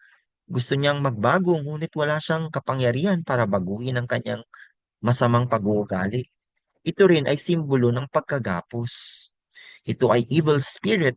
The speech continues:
na nagbibigay sa atin ng, ng pahirap. Ang number two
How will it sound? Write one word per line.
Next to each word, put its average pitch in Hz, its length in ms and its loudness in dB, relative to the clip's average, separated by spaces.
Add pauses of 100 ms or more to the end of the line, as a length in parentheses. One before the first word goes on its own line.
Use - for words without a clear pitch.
(140)
na 143 80 -4
nagbibigay 120 1400 -2
sa 95 320 -6
atin 135 320 -4
ng, 123 120 -2 (840)
ng 117 160 0
pahirap. 139 560 -2 (1800)
Ang 156 160 -6
number 202 320 4
two 120 480 4